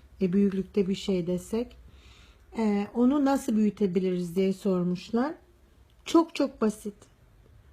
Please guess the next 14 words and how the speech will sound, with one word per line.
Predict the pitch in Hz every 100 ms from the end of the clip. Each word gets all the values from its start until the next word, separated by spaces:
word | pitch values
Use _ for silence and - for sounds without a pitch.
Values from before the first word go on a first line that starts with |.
| - - - - -
E, | 226 214 214 208 214 220 -
nasıl, | 262 330 - 311 294 - _ _ - _ _ - -
e, | 226 214 208 185
bir | 240 254 240 214 - - _ _ _ _ -
renk, | 208 226 247 247 233 - - _ _ - - _ _ _ - _ _
e, | 220 202 202
sırası | 196 254 240 226 226 214
boyunca | 226 214 214 196 208 208 233 - - - - - - 208
zincir | 180 202 220 214 220
çektik. | - 233 202 - 233 247 - - - - - - - - - - - - - - - -
Ta | 240 226 214 214
şimdi | 214 214 208 202
buradan | 214 214 214
başladık. | 214 208 - 202 240